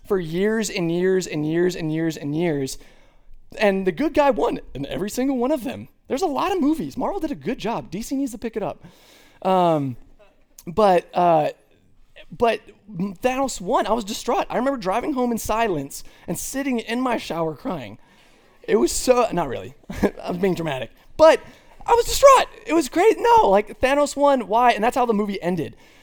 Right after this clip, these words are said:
But now I go back and watch it, I'm fine. I've seen Endgame. I'm fine. I'm chilling. Why? Because I know how it ends.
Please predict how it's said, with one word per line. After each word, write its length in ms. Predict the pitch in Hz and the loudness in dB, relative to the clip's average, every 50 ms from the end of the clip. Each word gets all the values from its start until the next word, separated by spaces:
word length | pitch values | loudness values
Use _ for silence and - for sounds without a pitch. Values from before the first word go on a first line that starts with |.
| _ _ _ _ _ _ _ _ _ _ _ _ _ _ _ _ - | _ _ _ _ _ _ _ _ _ _ _ _ _ _ _ _ -6
But 120 | - 175 359 | -4 -2 -2
now 160 | 480 523 480 | 0 -2 -2
I 40 | 370 | -2
go 100 | 214 151 | -4 -4
back 180 | 139 127 127 - | -6 -6 -8 -8
and 80 | 123 | -10
watch 180 | 131 143 - - | -10 -10 -10 -10
it, 40 | - | -10
I'm 120 | - 285 | -10 -10
fine. 240 | - 381 359 320 - _ _ _ _ _ _ _ _ _ _ _ _ _ _ _ _ _ _ _ _ _ _ _ _ _ - | -10 -10 -12 -12 -14 _ _ _ _ _ _ _ _ _ _ _ _ _ _ _ _ _ _ _ _ _ _ _ _ _ -6
I've 120 | - 165 - | -6 -6 -4
seen 180 | - 480 415 | -2 -2 0
Endgame. 400 | 254 240 233 175 - 117 117 - - - _ _ _ _ - _ _ _ _ _ - | 0 0 0 -2 -4 -6 -8 -10 -14 -16 _ _ _ _ -20 _ _ _ _ _ -12
I'm 80 | 349 381 | -10 -4
fine. 320 | - 453 453 - - - - _ _ _ _ _ _ _ _ _ _ _ _ - | -4 -4 -4 -4 -8 -12 -20 _ _ _ _ _ _ _ _ _ _ _ _ -12
I'm 140 | 208 240 262 | -10 -10 -10
chilling. 440 | - - - 180 165 - - - - _ _ _ _ _ _ _ _ _ _ _ _ _ _ _ _ _ _ _ _ _ _ _ | -10 -10 -10 -8 -10 -10 -10 -16 -20 _ _ _ _ _ _ _ _ _ _ _ _ _ _ _ _ _ _ _ _ _ _ _
Why? 500 | _ - 139 156 143 123 - - 143 156 - _ _ _ _ _ _ _ _ _ _ _ _ _ _ _ _ _ _ _ _ _ _ _ _ _ - | _ -4 0 0 0 0 -2 -8 -12 -16 -20 _ _ _ _ _ _ _ _ _ _ _ _ _ _ _ _ _ _ _ _ _ _ _ _ _ -16
Because 240 | - 151 - 180 175 | -14 -8 -8 -4 -2
I 60 | 165 | -2
know 160 | 156 160 147 | 0 0 -2
how 140 | 143 127 117 | -2 -4 -6
it 60 | 113 | -8
ends. 340 | 95 82 - - - - - | -8 -12 -14 -16 -20 -20 -20